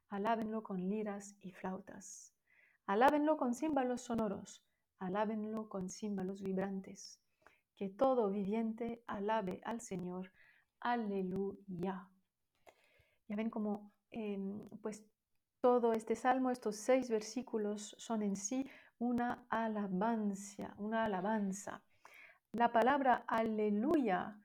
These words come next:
eh, viene de la raíz hebrea, ¿no? Al, Alá, y realmente significa alabar, ¿no?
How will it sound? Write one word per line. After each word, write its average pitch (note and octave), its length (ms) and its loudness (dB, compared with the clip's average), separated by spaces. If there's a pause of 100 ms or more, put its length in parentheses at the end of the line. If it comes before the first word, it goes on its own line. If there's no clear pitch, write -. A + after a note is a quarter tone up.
(500)
eh, G#3 220 -2
viene A3 280 2
de A3+ 100 4
la G#3+ 100 2
raíz A3+ 380 2
hebrea, A#3 340 2
¿no? C4 280 -4
Al, B3+ 440 2
Alá, A3+ 540 2 (300)
y A3 60 -6
realmente B3 500 0
significa B3 640 -4 (600)
alabar, A3 460 2 (300)
¿no? C#4 200 -6